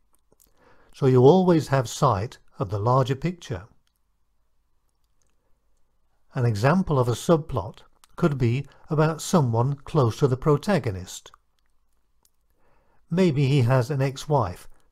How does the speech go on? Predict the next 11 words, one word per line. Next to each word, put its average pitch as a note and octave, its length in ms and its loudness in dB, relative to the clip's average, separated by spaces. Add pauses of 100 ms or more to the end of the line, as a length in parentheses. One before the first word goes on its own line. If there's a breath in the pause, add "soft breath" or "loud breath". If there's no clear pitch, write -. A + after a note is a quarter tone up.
(120)
tugging C#3+ 360 0
at A#2 200 -2
his A#2+ 180 -6
heartstrings. - 920 -8 (1800)
It D3+ 160 -4
doesn't D#3 360 0
directly C3 480 0
affect A#2+ 360 -2
the B2 80 -2
main G#2+ 280 -4
plot, G2+ 380 -6